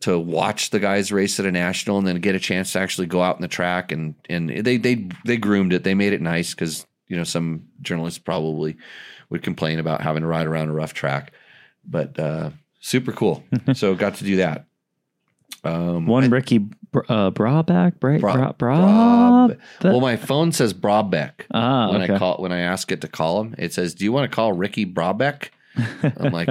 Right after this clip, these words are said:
Speaker 2: <laughs>
Speaker 1: "Yeah." And then he blocks me. But yeah, it's a nice shirt, Ricky.
Speaker 2: Yeah.
Speaker 1: <laughs>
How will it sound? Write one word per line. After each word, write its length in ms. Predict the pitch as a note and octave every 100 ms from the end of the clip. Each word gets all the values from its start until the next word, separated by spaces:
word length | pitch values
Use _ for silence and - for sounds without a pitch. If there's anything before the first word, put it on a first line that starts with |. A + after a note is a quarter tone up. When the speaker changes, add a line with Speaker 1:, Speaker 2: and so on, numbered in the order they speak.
| -
Speaker 2:
<laughs> 40 | -
Speaker 1:
"Yeah." 380 | A#2+ D3+ C#3+ C3 _
And 240 | G3 D3 G2
then 80 |
he 60 | F#2+
blocks 420 | D#2 D2+ F2+ -
me. 220 | C#2+ - _ _ - - -
But 140 | F#2
yeah, 180 | G#2+ E3
it's 160 | F3
a 60 | A2
nice 180 | G#2 B2
shirt, 300 | - D#3+ E3+
Ricky. 240 | G3+ -
Speaker 2:
Yeah. 180 | C3+ D3 A2+ _
Speaker 1:
<laughs> 0 | -